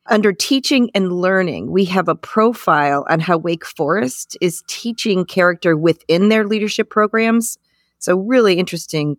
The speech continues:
profile on that. A lot of great people in that story. Our equity and access category ha-, has a lot of, we've got a, a couple of really good stories,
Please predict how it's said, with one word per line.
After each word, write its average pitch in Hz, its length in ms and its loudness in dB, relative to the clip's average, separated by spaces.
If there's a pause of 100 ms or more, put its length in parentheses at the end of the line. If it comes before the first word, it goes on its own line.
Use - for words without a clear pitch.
profile 165 600 2
on 151 240 -2
that. 147 380 -2
A - 40 -8
lot 156 160 -4
of 151 60 -6
great 151 240 -4
people 156 340 -8
in 151 140 -2
that 139 240 -6
story. 151 580 -2 (640)
Our 196 160 2
equity 247 380 0
and 226 180 0
access 185 680 -4
category 240 960 0
ha-, - 280 -6
has 175 300 -2
a 180 60 2
lot 180 200 4
of, 165 160 0 (500)
we've 202 80 -16
got 233 140 0
a, 190 140 -6
a 175 40 -4
couple - 320 -2
of 165 120 0
really 185 260 2
good 165 240 -2
stories, 165 580 0